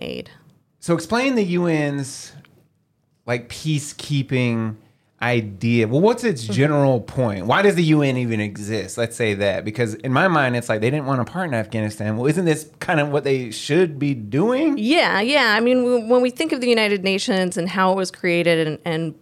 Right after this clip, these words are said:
Speaker 1: what it was created out of, it was the end of World War Two, um, and kind of trying to take up where the League of Nations fell apart before that. And the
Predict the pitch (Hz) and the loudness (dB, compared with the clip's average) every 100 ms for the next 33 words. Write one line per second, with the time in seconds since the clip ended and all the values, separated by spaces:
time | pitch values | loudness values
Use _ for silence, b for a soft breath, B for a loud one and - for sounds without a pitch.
0 | _ 170 190 196 185 - 185 175 165 - | _ -2 0 0 -4 -4 -2 0 -2 -2
1 | 175 240 - 175 160 180 - B B B | -2 -2 -2 -4 -2 -4 -6 B B B
2 | - 190 180 180 175 175 - 175 175 175 | -4 -2 2 2 2 0 -2 -2 0 0
3 | 180 175 - 160 160 156 139 147 - - | 0 -4 -12 -4 -2 -2 -4 -8 -8 -8
4 | - 226 277 B B B B - 147 143 | -4 -4 -6 B B B B -10 -4 -4
5 | - 202 196 196 190 190 220 190 180 - | -4 -2 0 0 -2 -4 -2 0 -2 -6
6 | - 208 190 185 214 185 170 170 170 160 | -4 -2 -2 -4 -6 -2 -2 0 -2 0
7 | 160 165 170 - 135 147 143 - 135 131 | -2 -2 -4 -4 -10 -8 -12 -8 -6 -6
8 | - - 175 - - - - 160 151 131 | -6 -4 -4 -6 -10 -14 -4 -2 -2 -4
9 | 170 - - B B B B - 190 190 | -6 -8 -20 B B B B -6 0 2
10 | 190 185 - 196 190 | 2 -2 -2 0 0